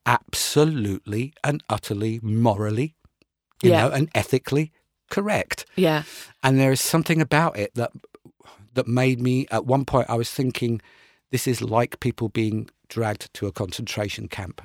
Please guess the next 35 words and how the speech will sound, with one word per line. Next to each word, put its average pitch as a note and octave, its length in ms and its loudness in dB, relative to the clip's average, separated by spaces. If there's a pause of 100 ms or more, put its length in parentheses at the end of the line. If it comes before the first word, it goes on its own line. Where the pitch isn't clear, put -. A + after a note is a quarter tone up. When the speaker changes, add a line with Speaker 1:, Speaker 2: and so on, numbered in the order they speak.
(120)
Speaker 1:
This - 220 -8
is G#2 300 -6 (800)
Speaker 2:
Okay. G3 200 4
Speaker 1:
horrible. G#2+ 420 6 (240)
Speaker 2:
I, G3+ 180 4
yeah, G3+ 300 6
I G3+ 80 6
didn't, G#3+ 380 2
I F3+ 100 2
didn't, G#3+ 260 0 (540)
I F#3 100 2
didn't G3+ 300 2
make G3 220 0
that, F3+ 280 4
uh, F3 360 0
connection, F3+ 500 0
actually. E3+ 500 -2 (400)
But A3+ 140 8
I A3 40 4
think, C#4+ 260 2
I A3+ 40 6
think B3+ 180 0
there A#3 100 2
is A3+ 80 2
something, G3 500 0 (460)
whereas D4+ 280 6
in C4 120 4
The A#3 80 4
Wicker G#3+ 240 2
Man, E3+ 280 6
okay, F#3 220 2
they F3 140 2
kind G3+ 200 2
of - 200 -2
procure, G#3+ 640 4